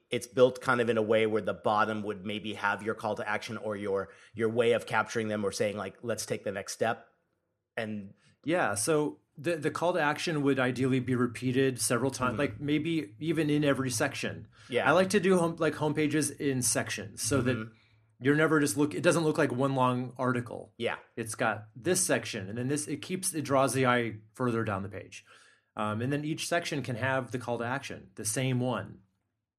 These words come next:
Speaker 2: 'cause people generally need to see the same thing several times. Um,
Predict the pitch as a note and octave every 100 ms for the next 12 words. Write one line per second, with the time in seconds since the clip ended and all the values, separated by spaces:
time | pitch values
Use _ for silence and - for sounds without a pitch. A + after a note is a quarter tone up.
0 | _ _ _ B2 G#2+ D3 C3+ B2+ C3+ B2+
1 | A#2+ A#2+ G#2+ G#2+ B2+ A2+ A2 G#2+ - _
2 | _ _ _ _ - G2 G#2 G2 F#2+ F#2+
3 | G2+ F2 - C#3 D3+ D3 D3 C3 - _
4 | - _ _ G#2+ A2 A2 A2 G#2+